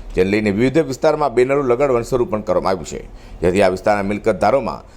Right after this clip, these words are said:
જાગૃતિ આવે અને કોઈ ખોટી રીતે મકાન ભાડેથી આપે કે ખરીદવા માટે પ્રયાસ કરે તો સીધો સંપર્ક કરવા માટે સૂચન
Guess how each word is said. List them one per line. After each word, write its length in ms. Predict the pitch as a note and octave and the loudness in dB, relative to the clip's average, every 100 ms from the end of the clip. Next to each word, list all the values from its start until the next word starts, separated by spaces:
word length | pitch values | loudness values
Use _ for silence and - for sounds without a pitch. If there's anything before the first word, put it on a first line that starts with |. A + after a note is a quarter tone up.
| - - | -20 -2
જાગૃતિ 460 | A2+ B2 D3+ B2 F2+ | 0 2 0 -2 -2
આવે 240 | F#2 G#2 C3+ - - | -2 -2 -6 -12 -6
અને 120 | - | -4
કોઈ 200 | - E3 D#3+ | 2 2 2
ખોટી 220 | D#3+ D#3+ | -2 0
રીતે 160 | F3 F#3 | 0 0
મકાન 400 | D#3 D3 D#3+ E3 | -2 -2 -2 0
ભાડેથી 340 | C3 C#3+ D3 C#3+ | 0 0 -2 -2
આપે 260 | D#3 D#3+ | 0 -2
કે 140 | D#3 D#3+ | -4 -4
ખરીદવા 420 | D#3+ D3 D3 D3 | -2 -2 0 0
માટે 220 | D3 D3 C3 | 2 0 0
પ્રયાસ 280 | B2 B2+ G#2+ | 0 0 0
કરે 240 | - E3+ G#2 A#1 - - - | 0 0 0 -8 -18 -10 -4
તો 100 | C3+ | 0
સીધો 220 | D#3+ E3+ F#3 | 0 2 0
સંપર્ક 440 | F3 D#3+ E3+ F#3 | -2 -4 -4 -2
કરવા 200 | D3+ D#3+ | 0 0
માટે 180 | D#3 D3+ | 0 -2
સૂચન 360 | - D3+ F3 | -4 -2 -2